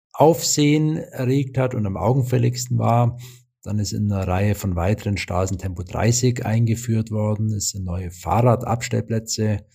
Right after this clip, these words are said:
geschaffen worden. Im Gegenzug sind um die achtzig Autostellplätze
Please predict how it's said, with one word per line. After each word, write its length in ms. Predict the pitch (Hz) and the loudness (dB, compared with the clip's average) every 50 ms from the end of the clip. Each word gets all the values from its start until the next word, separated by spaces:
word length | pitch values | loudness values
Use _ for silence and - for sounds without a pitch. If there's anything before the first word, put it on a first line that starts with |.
| _ _ _ _ _ _ _ _ _ _ | _ _ _ _ _ _ _ _ _ _
geschaffen 480 | - 104 - - 98 101 - - 113 101 | -4 -4 -2 0 0 0 0 0 -2 0
worden. 160 | 98 98 98 | 0 0 -2
Im 100 | 95 90 | -2 -2
Gegenzug 640 | - 104 107 117 113 107 - - 104 101 101 - | 0 2 4 4 2 2 2 0 -2 -2 -2 -6
sind 320 | - - 104 98 95 87 - _ | -8 -6 -4 -4 -6 -6 -10 _
um 100 | 107 101 | -8 -8
die 220 | 95 95 98 - - | -6 -6 -8 -8 -4
achtzig 560 | 90 101 95 - - - - 98 - - - _ | -4 -4 -4 -4 -8 -8 -8 -8 -10 -12 -16 _
Autostellplätze 1160 | - 101 123 139 - 160 131 123 139 139 135 123 - 135 127 - - - 139 139 127 120 - | 2 2 2 4 2 0 -2 0 0 0 0 0 0 -2 -2 -2 -2 0 0 0 0 0 -2